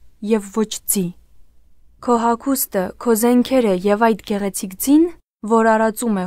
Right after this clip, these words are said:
խոտերի մեջ, ինձ պետք էին։ Ես գիտեի, որ քանի շունչդ բերանումդ է, ոչինչ չես տա ինձ։ Դրա համար էլ քեզ հանգստացրի։ Գուցե դու զրկվեցար Բայազետի կողոպուտից,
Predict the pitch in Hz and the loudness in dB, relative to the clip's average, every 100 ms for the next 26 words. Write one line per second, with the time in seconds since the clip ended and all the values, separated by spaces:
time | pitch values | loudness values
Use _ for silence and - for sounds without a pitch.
0 | - 202 196 196 208 180 180 - - _ | -6 -6 -4 -4 -4 -6 -8 -18 -20 _
1 | _ _ _ 262 262 - 277 269 - 214 | _ _ _ 4 4 4 2 0 -2 -6
2 | 180 185 - - - _ - _ - 226 | -6 -8 -16 -20 -20 _ -20 _ 2 2
3 | 208 196 226 254 269 247 196 185 - _ | 2 0 -4 0 2 2 0 -4 -6 _
4 | - 208 220 214 - 240 214 190 175 170 | -6 0 2 2 2 0 0 -4 -8 -4
5 | 196 202 240 311 269 175 180 - _ _ | 0 2 4 4 4 0 -6 -12 _ _
6 | - - 196 233 302 311 - - 233 - | -18 -4 0 0 2 0 -2 -4 -4 -4
7 | 190 180 170 165 - _ _ _ _ _ | -6 -4 -6 -8 -12 _ _ _ _ _
8 | 196 208 214 208 226 247 226 - 220 202 | -2 2 2 2 2 2 0 -4 -6 -4
9 | 208 190 190 - 214 202 - 196 175 - | -4 -2 -2 -2 -4 -6 -6 -10 -12 -16
10 | _ _ _ - - _ _ _ - _ | _ _ _ -20 -20 _ _ _ -20 _
11 | - 214 240 269 240 254 254 220 233 247 | -6 -4 0 2 2 2 2 2 2 0
12 | 233 240 - 277 247 - - - 202 220 | 0 0 2 0 0 -4 -18 -6 0 2
13 | 208 208 214 214 196 196 190 190 220 196 | 2 2 0 -2 -4 -2 -2 -4 -6 -6
14 | 165 | -8